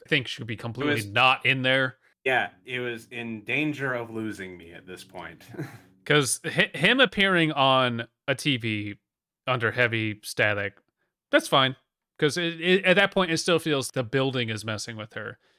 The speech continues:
Speaker 1: But then we get, we, we, we breach the fourth wall and kind of go, we're seeing the actual interrogation rooms, and he's saying a bunch of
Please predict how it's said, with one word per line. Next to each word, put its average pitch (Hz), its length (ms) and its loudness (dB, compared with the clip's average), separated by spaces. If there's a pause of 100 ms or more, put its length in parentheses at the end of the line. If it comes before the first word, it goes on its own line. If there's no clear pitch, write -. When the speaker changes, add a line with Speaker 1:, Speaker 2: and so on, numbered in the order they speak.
(140)
Speaker 1:
But 135 140 0
then 160 240 8
we 139 140 2
get, 139 260 2
we, 143 160 -2
we, 143 300 -4
we 139 140 -4
breach 143 440 -6
the 147 100 0
fourth 131 380 -6
wall 113 560 0
and 120 160 -4
kind 117 240 0
of 104 80 -8
go, 113 480 -2 (180)
we're 185 180 6
seeing 190 340 4
the 151 140 2
actual 127 640 4
interrogation 127 800 0
rooms, 123 380 -2
and 120 80 -4
he's 117 160 -4
saying 127 280 0
a 120 40 -2
bunch 117 320 -4
of 110 320 -2